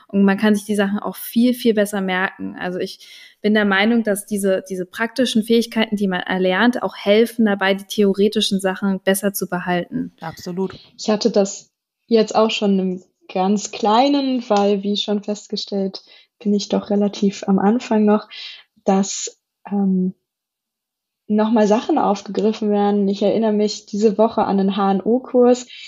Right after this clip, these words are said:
Speaker 3: Es wurden nochmal so physikalische Grundlagen vom Ohr aufgegriffen, die, glaube ich, jedem aus der Vollklinik immer noch ziemlich großes Grauen bereiten, weil das hat irgendwie keiner verstanden, so. Aber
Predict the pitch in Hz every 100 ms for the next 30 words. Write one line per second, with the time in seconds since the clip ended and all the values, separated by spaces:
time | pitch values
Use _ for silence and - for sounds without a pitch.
0 | - - - - 214 214 208 208 - 202
1 | 196 208 190 190 190 - 196 196 - -
2 | 196 226 - 190 - 226 233 208 202 208
3 | - 190 - 196 240 208 220 - 208 208
4 | 220 - 208 202 202 196 196 202 202 208
5 | 208 196 196 202 196 - _ - 214 208
6 | 214 196 196 220 214 190 190 - 233 208
7 | - - 220 - - - 180 233 254 262
8 | - _ _ - - _ _ _ _ -
9 | 208 233 208 208 240 - 247 254 254 -
10 | - - - 196 196 190 196 - 185 185
11 | 180 175 180 - 196 196 196 190 - 202
12 | 247 - 277 285 - - 277 _ _ _
13 | - - 214 247 262 262